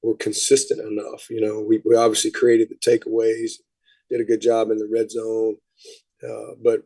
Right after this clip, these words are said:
we, we gotta be a little more consistent, um, with just doing some of the, the little things that we need to do to, to, you know, not give, not give, if, especially if we're playing a lot of man coverage. You know, um,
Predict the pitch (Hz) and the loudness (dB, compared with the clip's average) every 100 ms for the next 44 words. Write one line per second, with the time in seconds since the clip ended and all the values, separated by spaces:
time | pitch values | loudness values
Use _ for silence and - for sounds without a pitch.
0 | 113 - - - 120 117 113 113 113 117 | -8 -10 -10 -2 0 2 2 2 2 2
1 | 113 113 104 104 - - 113 - - - | 2 2 0 -4 -6 -2 -2 -4 -12 -12
2 | - - _ _ _ _ _ 101 107 110 | -14 -14 _ _ _ _ _ -14 -12 -14
3 | 107 104 - _ _ _ _ _ - 117 | -18 -20 -20 _ _ _ _ _ 0 2
4 | 110 117 - - 123 110 123 113 104 - | 2 0 0 4 4 4 2 0 -2 -8
5 | - 113 110 113 107 107 110 107 - 110 | -6 0 4 4 4 0 -2 -10 -6 -2
6 | 110 107 107 113 113 107 - - _ _ | 0 0 0 4 6 4 -2 -12 _ _
7 | _ _ - - - - _ _ _ _ | _ _ 0 2 0 -4 _ _ _ _
8 | _ _ - 110 120 117 113 117 117 110 | _ _ -10 -2 0 0 2 4 4 2
9 | 123 110 117 123 120 123 117 113 - 120 | -2 -2 0 -2 0 2 2 0 -6 -4
10 | - 120 - 113 - - 120 113 113 110 | 2 2 2 -2 -4 0 2 2 0 -2
11 | 117 107 127 123 110 - - _ 113 107 | -4 -4 -2 -4 -6 -14 -18 _ -10 -8
12 | 107 104 _ _ 110 110 107 | -12 -20 _ _ -18 -16 -20